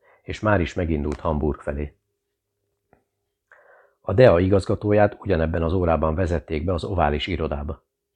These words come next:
Többször járt már itt, de a hatalmas antik íróasztal, a zászlók és a köztársaság pecsétje láttán most is meghatódott. Ő személy szerint rendkívül nagyra becsülte a hatalmat, és ez az iroda maga volt a színtiszta hatalom.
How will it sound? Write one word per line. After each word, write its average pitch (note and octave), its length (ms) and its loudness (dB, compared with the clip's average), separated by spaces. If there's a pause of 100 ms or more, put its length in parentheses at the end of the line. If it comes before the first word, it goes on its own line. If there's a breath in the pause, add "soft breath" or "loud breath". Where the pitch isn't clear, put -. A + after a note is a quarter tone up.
(200)
Többször E2+ 400 -2
járt E2+ 300 4
már D#2 180 -2
itt, - 220 -4 (260 soft breath)
de F#2 120 -2
a E2+ 60 4
hatalmas F2 520 0
antik F#2 360 -4
íróasztal, F2+ 640 -2 (200 soft breath)
a F#2 100 -6
zászlók G2 540 0
és F#2 160 -8
a F#2+ 60 -8
köztársaság F2+ 760 -4
pecsétje F2+ 480 -6
láttán F2 360 -2
most F#2+ 240 -4
is D#2+ 120 -10
meghatódott. D2 760 -8 (640 soft breath)
Ő A2 120 -4
személy G#2+ 300 2
szerint G2 360 -2
rendkívül D#2+ 520 -2
nagyra D#2+ 340 -2
becsülte D#2+ 440 -4
a D#2 40 -2
hatalmat, D#2 560 -6 (500 soft breath)
és - 220 -8
ez G#2 200 0
az E2 140 0
iroda F2+ 440 -2
maga G2 260 0
volt D#2+ 240 0
a - 40 -12
színtiszta D#2 580 -6
hatalom. C#2+ 460 -6